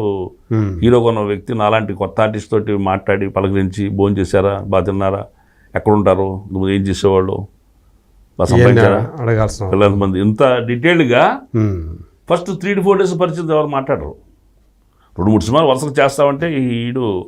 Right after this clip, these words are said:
Speaker 1: మ్మ్.
Speaker 2: is one of our boy in the camp అనేది అనుకోవచ్చు.
Speaker 1: అనుకోవచ్చు.
Speaker 2: అనుకోవచ్చు, చదువుగా మాట్లాడొచ్చు.
Speaker 1: మ్మ్.
Speaker 2: But బాలయ్య బాబు గారు అసలు నాకు అదే ఆశ్చర్యం,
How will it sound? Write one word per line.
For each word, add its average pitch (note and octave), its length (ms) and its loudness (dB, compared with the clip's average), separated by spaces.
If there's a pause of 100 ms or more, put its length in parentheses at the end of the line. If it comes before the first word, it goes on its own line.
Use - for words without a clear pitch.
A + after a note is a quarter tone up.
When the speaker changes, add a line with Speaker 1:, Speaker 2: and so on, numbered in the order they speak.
(240)
Speaker 1:
మ్మ్. F#2+ 320 -4
Speaker 2:
is A2+ 80 -2
one A2+ 60 2
of A2 100 6
our A#2+ 380 0 (840)
boy G#2+ 300 0
in G#2 60 -10 (260)
the G2+ 60 -14
camp F#2+ 440 -4
అనేది G#2 340 -8 (440)
అనుకోవచ్చు. B2 380 4
Speaker 1:
అనుకోవచ్చు. G2+ 520 -2 (420)
Speaker 2:
అనుకోవచ్చు, D#3 460 2
చదువుగా F3+ 400 0
మాట్లాడొచ్చు. C#3 580 -2 (1120)
Speaker 1:
మ్మ్. G2 440 -4
Speaker 2:
But A#2 260 -2
బాలయ్య A2+ 360 0
బాబు C#3 300 -2
గారు C#3 280 0
అసలు G#2 160 0
నాకు G#2 200 2
అదే B2+ 120 2
ఆశ్చర్యం, E2+ 420 -2